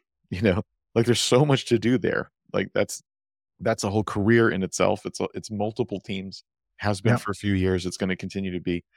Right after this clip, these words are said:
Speaker 1: Like, they're not gonna go branch off and do other stuff. So to me, it's more like WordPress. Yeah, of course, there's the hosting, yes, but there's the whole developer experience around that. There's designing, building,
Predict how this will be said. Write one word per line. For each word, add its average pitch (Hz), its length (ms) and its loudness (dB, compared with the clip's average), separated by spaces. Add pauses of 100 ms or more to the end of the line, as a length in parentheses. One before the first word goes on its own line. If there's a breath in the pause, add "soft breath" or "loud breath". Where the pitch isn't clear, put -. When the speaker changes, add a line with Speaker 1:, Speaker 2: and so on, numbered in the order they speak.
(140)
Speaker 1:
Like, 98 140 2
they're 110 120 0
not 113 160 0
gonna 104 180 0
go 95 120 2
branch 98 360 -2
off 92 180 0
and 92 80 -6
do 92 80 0
other 85 120 0
stuff. 90 260 -2
So 98 160 2 (440)
to 123 80 -4
me, 143 160 0
it's - 160 0
more 120 180 -2
like 92 300 -2 (760)
WordPress. 120 800 2
Yeah, 120 140 2
of - 100 -6
course, - 260 0
there's 117 200 0
the 107 80 0
hosting, 95 600 -4
yes, - 360 -2 (440)
but 113 160 4 (180)
there's 110 200 2
the 110 80 2
whole 143 160 2
developer 110 480 4
experience 92 580 -4
around 87 280 -4
that. - 180 -10 (140)
There's 90 160 -4
designing, 98 720 -2 (100)
building, 90 540 0